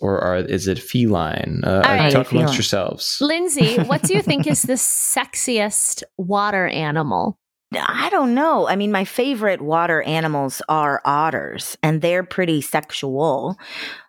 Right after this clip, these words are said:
Speaker 3: River otters make up games for fun that don't have to do with training.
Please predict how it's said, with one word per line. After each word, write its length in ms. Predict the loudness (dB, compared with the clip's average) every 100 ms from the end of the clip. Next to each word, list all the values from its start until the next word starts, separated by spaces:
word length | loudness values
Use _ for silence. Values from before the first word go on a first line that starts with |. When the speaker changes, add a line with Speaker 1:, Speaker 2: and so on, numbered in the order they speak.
| _
Speaker 3:
River 320 | -2 0 2 2
otters 320 | 2 0 0
make 180 | -2 0
up 160 | -2
games 300 | -2 -2 -2
for 140 | -2 0
fun 460 | 0 0 0 0
that 160 | 0 0
don't 220 | 0 2
have 160 | 0 0
to 100 | 0
do 80 | -2
with 160 | 0
training. 600 | 0 0 2 2 2 0